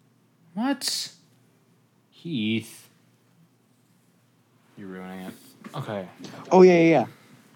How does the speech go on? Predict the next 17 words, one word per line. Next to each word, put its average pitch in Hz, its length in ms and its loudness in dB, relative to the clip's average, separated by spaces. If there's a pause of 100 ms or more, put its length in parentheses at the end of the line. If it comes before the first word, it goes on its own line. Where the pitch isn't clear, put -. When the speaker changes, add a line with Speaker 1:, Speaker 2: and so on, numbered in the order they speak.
Speaker 2:
Do - 120 -2
you 208 60 8
know 294 80 4
anything 247 240 4
about 180 280 0
Adderall? 143 600 2 (1300)
Speaker 1:
Uh, 87 680 -8
no. 85 640 -6 (1080)
Speaker 2:
My 170 80 -2
Speaker 1:
Should 185 100 0
I? 165 80 -2
Speaker 2:
friend, 165 540 0 (1600)
codename 143 600 0
R 147 280 0
O 131 260 2
M, 104 260 -6 (880)
Speaker 1:
Really? 113 340 -2